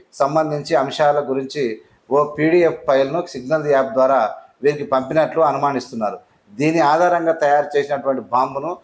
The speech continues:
తొలుత ప్రయోగాత్మకంగా పరిశీలించాలని ఆదేశించినట్టు తేలింది. అది విజయవంతం అయితే త-, తర్వాత జ-, జనసమ్మర్ద ప్రాంతాల్లో పేల్చాలని,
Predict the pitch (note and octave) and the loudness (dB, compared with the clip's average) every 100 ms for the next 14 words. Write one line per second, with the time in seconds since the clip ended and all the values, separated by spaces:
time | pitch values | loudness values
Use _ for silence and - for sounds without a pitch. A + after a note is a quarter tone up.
0 | _ _ - D3+ E3+ E3 C#3 D#3 D#3+ D#3 | _ _ 0 0 2 2 2 2 2 -2
1 | D3 C#3 C#3 C#3 - - D3+ C#3 C#3 C3+ | -4 -6 -4 -2 -2 -4 -6 -6 -2 -2
2 | D3+ E3+ C#3 E3+ - B2+ C3 - - C3 | 0 0 0 0 -6 -10 -8 -8 -6 -4
3 | A#2 F#2 - _ _ - C3 D#3 C3+ D#3 | -4 -6 -16 _ _ -2 2 2 2 2
4 | F3+ F3 E3 D3+ D3 F3 D#3+ D3 C3+ A#2 | 2 2 0 0 0 -2 0 2 2 2
5 | - - _ - C3+ E3 F3 E3+ E3 C3 | -2 -14 _ -2 2 2 2 2 2 2
6 | C3 - - _ _ _ _ C#3 D3 A2+ | -2 -8 -20 _ _ _ _ 0 2 0
7 | - - _ G2+ D3 F3 F3+ E3+ E3+ D#3 | -4 -16 _ -2 0 0 0 0 0 0
8 | F3 D#3+ D3+ C#3 C#3+ D3 D3 E3 E3 C#3 | 2 2 2 0 0 0 0 0 0 -2
9 | C#3 D#3 C#3 C#3+ F3+ | 0 0 0 -2 -8